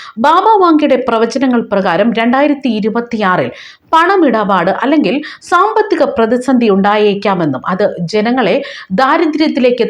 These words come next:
തള്ളിവിടുന്ന സാഹചര്യത്തിലേക്ക് എത്തുമെന്നും ലോകം ഇതിന് സാക്ഷ്യം വഹിച്ചേക്കും എന്നാണ് പറയപ്പെടുന്നത്. അത് മാത്രമല്ല, സൈനിക സംഘർഷങ്ങൾ ലോകമെമ്പാടും പുതിയ സഖ്യങ്ങളുടെ രൂപീകരണത്തിലേക്ക് നയിക്കും.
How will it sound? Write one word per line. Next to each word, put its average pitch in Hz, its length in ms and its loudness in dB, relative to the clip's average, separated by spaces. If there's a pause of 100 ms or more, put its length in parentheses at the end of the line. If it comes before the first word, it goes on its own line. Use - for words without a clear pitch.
(100)
തള്ളിവിടുന്ന 240 580 0 (100)
സാഹചര്യത്തിലേക്ക് 202 840 -2
എത്തുമെന്നും 202 540 0 (340)
ലോകം 262 480 2 (100)
ഇതിന് 240 260 0
സാക്ഷ്യം 233 600 -2
വഹിച്ചേക്കും 233 600 -2 (120)
എന്നാണ് 208 500 0 (120)
പറയപ്പെടുന്നത്. 180 600 0 (460)
അത് 190 120 0
മാത്രമല്ല, 254 560 2 (480)
സൈനിക 403 380 0 (160)
സംഘർഷങ്ങൾ 247 540 0 (140)
ലോകമെമ്പാടും 220 840 0
പുതിയ 208 220 0
സഖ്യങ്ങളുടെ 226 720 -2 (220)
രൂപീകരണത്തിലേക്ക് 214 880 -2 (100)
നയിക്കും. 190 400 -2